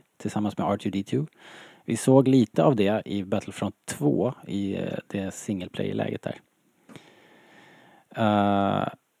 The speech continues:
sen är det ju inte beskrivet exakt, eh, vad jag vet, när han grundade den här nya akademin. Men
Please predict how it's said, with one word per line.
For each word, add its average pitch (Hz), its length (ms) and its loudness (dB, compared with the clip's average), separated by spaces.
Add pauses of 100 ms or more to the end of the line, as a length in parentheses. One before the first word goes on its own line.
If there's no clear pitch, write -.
(260)
sen 143 300 6
är 160 60 10
det 165 40 10
ju 170 60 10
inte - 180 2
beskrivet 180 640 4
exakt, - 720 -6 (200)
eh, 104 340 2
vad 110 160 6
jag 156 180 12
vet, 92 260 -2
när 110 100 0
han 107 180 0
grundade 117 480 4
den 104 100 2
här 95 100 -2
nya 95 460 -2
akademin. 107 800 -2 (960)
Men 117 460 0